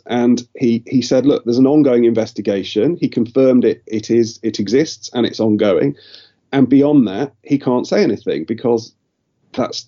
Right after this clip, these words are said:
the nature of investigations. He said that on the record, and when we asked him privately later, he said exactly the same thing off the record, that, uh, these things are very sensitive.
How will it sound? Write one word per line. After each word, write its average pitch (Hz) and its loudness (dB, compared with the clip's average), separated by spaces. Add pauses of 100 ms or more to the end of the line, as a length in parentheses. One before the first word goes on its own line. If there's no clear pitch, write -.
the 123 2
nature 120 2
of 113 -10
investigations. 123 -4
He 120 0
said 110 -2
that 98 -4
on 156 2
the 156 2
record, 165 -2
and 135 0
when 117 2
we 113 4
asked 117 -6
him 110 -2 (300)
privately 131 -2
later, 143 0
he 135 -8
said 110 -2
exactly 110 -4
the 123 -4
same 123 0
thing 120 0 (200)
off - -6
the 147 0
record, 147 0
that, 127 -2 (240)
uh, 73 -18 (380)
these 135 0
things 131 2
are 127 -2
very 160 0
sensitive. 117 -6